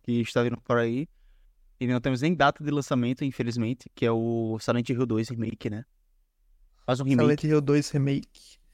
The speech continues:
Speaker 2: Agora em dezembro. Hum, será?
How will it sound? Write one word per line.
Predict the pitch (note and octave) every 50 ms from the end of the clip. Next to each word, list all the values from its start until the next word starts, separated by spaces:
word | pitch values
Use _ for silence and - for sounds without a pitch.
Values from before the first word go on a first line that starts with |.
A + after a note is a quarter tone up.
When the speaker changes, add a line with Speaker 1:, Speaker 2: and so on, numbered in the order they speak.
| _ _ _ _ _
Speaker 2:
Agora | - C#3+ C3+ D3 C#3
em | D3 D3
dezembro. | D3 C#3+ C#3 C3+ C3 C#3 C3+ C3 - - D#3 - _ - - _ -
Hum, | E3+ G#3 A#3+ C4 B3+ B3+ B3 B3 A#3 A#3 - _ _ _
será? | - - - - C#3+ C#3 - - A3